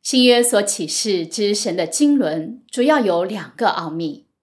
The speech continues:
第一个奥秘启示在哥罗西书，就是基督是神的奥秘。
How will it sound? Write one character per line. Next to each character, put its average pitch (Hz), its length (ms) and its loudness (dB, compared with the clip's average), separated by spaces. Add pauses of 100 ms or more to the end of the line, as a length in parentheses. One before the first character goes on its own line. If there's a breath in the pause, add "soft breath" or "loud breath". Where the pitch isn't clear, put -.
(500)
第 269 200 4
一 254 60 0
个 262 120 4
奥 - 200 -2
秘 185 560 -6
启 214 180 -4
示 240 200 -2
在 175 220 -4
哥 208 200 -2
罗 156 140 0
西 202 260 -8
书， 226 420 -6 (380)
就 226 140 2
是 165 520 -4
基 302 220 0
督 311 240 -2
是 208 280 -2
神 - 300 -4
的 170 80 -4
奥 160 240 -6
秘。 147 380 -12